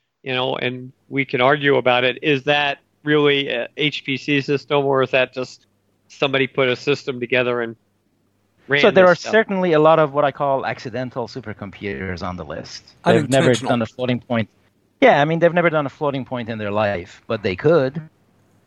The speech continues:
Speaker 3: Yeah.
Speaker 2: Right?
Speaker 3: Yeah.
Speaker 2: And, and if you, and if you run Linpack on it, well, then they look great. Uh, there are a bunch of quote unquote internet companies on the list.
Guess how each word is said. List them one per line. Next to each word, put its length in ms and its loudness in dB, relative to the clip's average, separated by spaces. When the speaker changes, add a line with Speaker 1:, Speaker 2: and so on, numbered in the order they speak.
Speaker 3:
Yeah. 280 2
Speaker 2:
Right? 280 0
Speaker 3:
Yeah. 260 -2
Speaker 2:
And, 380 -2
and 100 -6
if 120 -16
you, 260 -4
and 100 -4
if 140 -10
you 60 -12
run 160 0
Linpack 340 0
on 140 0
it, 180 -6
well, 160 -6
then 140 -6
they 100 -6
look 220 -8
great. 400 -2
Uh, 380 -2
there 140 2
are 20 4
a 60 0
bunch 340 0
of 340 0
quote 220 -2
unquote 400 -4
internet 560 -4
companies 720 -4
on 100 -10
the 80 -8
list. 440 -8